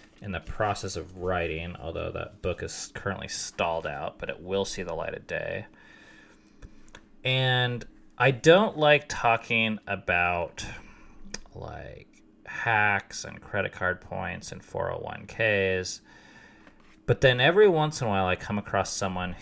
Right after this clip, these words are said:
who has, like, just a different way that they're seeing money altogether.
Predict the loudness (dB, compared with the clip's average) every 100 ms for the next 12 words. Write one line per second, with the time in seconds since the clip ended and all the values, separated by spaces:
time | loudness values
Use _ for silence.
0 | -6 -4 -2 -2 -2 -4 -6 -8 0 2
1 | 2 -2 -4 -2 -2 -4 -10 -20 -20 -12
2 | -4 -2 -4 -12 -14 0 0 2 -4 -4
3 | -2 0 0 -2 -2 -2 -2 -4 -8 -6
4 | -6 -6 -6 -6 -6 -6 -8 -8 -8 -8
5 | -12 -10 -10 -10 -14